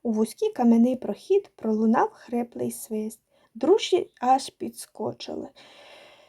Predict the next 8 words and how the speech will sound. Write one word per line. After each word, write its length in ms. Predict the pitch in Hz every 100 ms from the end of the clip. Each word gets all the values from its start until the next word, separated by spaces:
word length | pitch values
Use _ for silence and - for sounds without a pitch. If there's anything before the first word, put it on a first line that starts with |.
| _ _ _ _ -
Ех, 760 | 277 277 262 254 254 247 254
від 220 | 285 370
несподіванки 920 | 302 277 - 262 226 247 226 226 240
Марі 320 | 226 233 294 415
поглянула 680 | 294 240 277 339 294 254
на 120 | 247
своїх 360 | 240 240 262 -
товаришів. 580 | 240 214 220 220 -